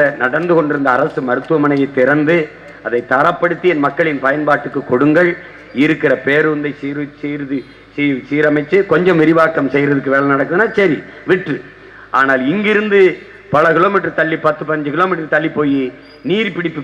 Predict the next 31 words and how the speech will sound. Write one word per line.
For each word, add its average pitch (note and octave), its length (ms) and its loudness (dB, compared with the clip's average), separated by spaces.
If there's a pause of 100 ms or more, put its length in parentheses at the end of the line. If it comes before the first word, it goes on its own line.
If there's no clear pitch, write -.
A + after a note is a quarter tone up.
(100)
பகுதிகளில் D#3 540 0
நான் C#3 200 2
வந்து E3+ 140 -2
வம்படியா F#3 600 2
கட்டிய E3 420 0
தீர்வேன்னு D3 360 -4
கொலுப்படுத்தி D#3 500 0 (100)
செய்தால் C3+ 400 0 (680)
வேற B2+ 180 0
வழி C3 340 4
இல்லை. D#3 260 2
அதை C3 240 -2 (140)
தடுக்க E3 320 0 (100)
நாங்கள் C3+ 260 0 (120)
எந்த D#3+ 200 0
விலையும் F3+ 340 2
கொடுத்து D#3+ 300 -2
போராடி D3 420 2 (120)
தடுப்போம் C3 420 0 (520)
என்பதை C#3 400 0
கவனத்தில் C#3+ 440 0
வைத்துக் A#2+ 220 -2
கொள்ளணும். F#2+ 260 -10 (520)
ஆனால் C3+ 300 2 (300)
போராட்ட E3 420 -2
களத்தில் C#3+ 500 -2
பங்கேற்ற D#3 460 2
என் C#3 220 -2
உயிருக்கினி D#3 500 0
என் B2+ 180 -4
சொந்தங்கள், D3+ 460 2